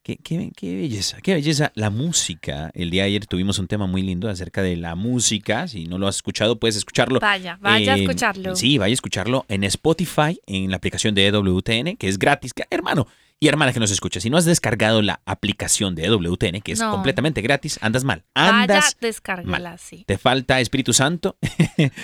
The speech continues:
Speaker 1: este,
Speaker 2: <laughs>
Speaker 1: para que te guíe, te guíe a descargar la aplicación de E W T N, que es completamente gratis. Puedes ver, mira, tienes Biblia.
Speaker 2: Tienes la Biblia ahí.
Speaker 1: Tienes devocionales diarios.
Speaker 2: Imagínate.
Speaker 1: Está la Eucaristía diaria. Obviamente, pues,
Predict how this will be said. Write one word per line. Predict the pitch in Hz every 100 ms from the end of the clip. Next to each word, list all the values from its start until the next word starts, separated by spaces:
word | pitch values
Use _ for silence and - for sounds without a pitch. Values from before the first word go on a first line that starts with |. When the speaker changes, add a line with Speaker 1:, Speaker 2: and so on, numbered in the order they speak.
| - 262 226
Speaker 1:
este, | 240 226 220 -
Speaker 2:
<laughs> |
Speaker 1:
para | - 117
que | 123
te | 131
guíe, | 135 190 101
te | - 107
guíe | 120 139 131 123
a | 107 98
descargar | 98 98 95 107
la | 113
aplicación | 92 95 - 104
de | 92
E | 101
W | 95 92
T | 95
N, | 110
que | 107
es | -
completamente | 92 117 107 113 90
gratis. | 107 123 120 -
Puedes | 95 92 87
ver, | 92
mira, | 98 - _
tienes | 104 151 - - _ _ - -
Biblia. | 85 92 76 67 - _ _
Speaker 2:
Tienes | 226 226 247 277
la | 247
Biblia | 208 233 294 330 254 214 185 180
ahí. |
Speaker 1:
Tienes | 185 143 180 160
devocionales | 147 127 - 107 98 101 120
diarios. | 104 85 78 - - 202
Speaker 2:
Imagínate. | 190 165 - 247 294 220 -
Speaker 1:
Está | 139 - 156
la |
Eucaristía | 202 196 143 113 - 123 143 117
diaria. | 107 107 -
Obviamente, | 104 107 107 98 110 _ _
pues, | - -